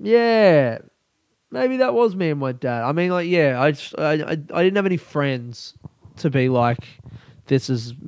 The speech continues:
fucking what's up with. But, um, oh, fuck, that is, man. Maybe it was me and my dad's music. I'm a bit gutted that he didn't come into the mosh.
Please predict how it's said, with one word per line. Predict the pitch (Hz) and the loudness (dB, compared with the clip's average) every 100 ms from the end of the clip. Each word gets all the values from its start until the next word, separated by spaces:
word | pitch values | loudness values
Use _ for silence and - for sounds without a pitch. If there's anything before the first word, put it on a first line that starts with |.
| 131 | -10
fucking | - 123 117 117 117 123 | -4 -4 -4 -8 -10 -10
what's | 120 123 - | -8 -8 -8
up | 117 - - - - | -8 -8 -14 -20 -14
with. | 131 127 139 139 - - _ - - - - _ - | -8 -8 -8 -14 -20 -20 _ -20 -20 -20 -20 _ -6
But, | 139 131 131 | 0 2 2
um, | 127 120 117 117 123 - | 0 -2 -4 -8 -14 -16
oh, | 165 180 185 196 | -12 -10 -10 -12
fuck, | - 254 233 214 - | -6 -2 0 -2 -4
that | 208 247 | -2 0
is, | 262 254 196 | 2 0 0
man. | 185 143 170 208 | -4 -2 -2 -2
Maybe | 220 240 247 | -2 -4 -4
it | |
was | 240 196 | -6 -8
me | 208 202 | -4 -4
and | |
my | 196 185 | -4 -6
dad's | 151 165 170 156 | -6 -6 -6 -4
music. | 165 147 131 - - - | -4 -4 -6 -12 -18 -6
I'm | 170 | -4
a | 175 | 0
bit | 202 196 | 0 0
gutted | 151 147 151 | 2 2 2
that | 139 | 0
he | 139 | 0
didn't | 135 139 139 | -2 -4 -6
come | 135 127 | -6 -6
into | 131 131 | -6 -6
the | 127 | -8
mosh. | 123 127 127 - - | -6 -4 -4 -6 -14